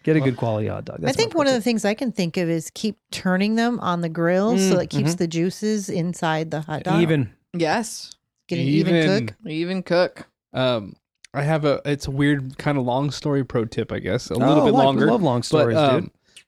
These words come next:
Speaker 4: I was at a barbecue slash kind of, like, you know, party, whatever. We, we weren't really barbecuing, but, um, the friend of mine,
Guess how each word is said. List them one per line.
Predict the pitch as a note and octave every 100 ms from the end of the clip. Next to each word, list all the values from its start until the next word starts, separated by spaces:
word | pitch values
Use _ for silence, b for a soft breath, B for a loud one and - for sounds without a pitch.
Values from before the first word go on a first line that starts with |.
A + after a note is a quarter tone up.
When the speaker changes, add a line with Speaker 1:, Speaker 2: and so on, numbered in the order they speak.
| _ - -
Speaker 4:
I | C#3+
was | C#3+
at | C#3+ C#3+ A2+
a | C#3+ C3+
barbecue | B2 B2+ A#2+ A#2+ - B2 B2 B2 A#2 - _
slash | - - C3 B2 B2 -
kind | - C3
of, | B2+
like, | B2 A#2+ - _
you | D#3+
know, | C#3 A#2 B2
party, | - C3 A#2 A#2+
whatever. | A2 A2+ B2+
We, | C#3
we | D3 E3
weren't | F3 E3+
really | D#3+
barbecuing, | C3 B2+ B2 C#3+ B2+
but, | A#2 b b b _
um, | B2+ A#2+ G#2
the | - C3
friend | D3 D3
of | C3
mine, | A#2+ A#2 C#3+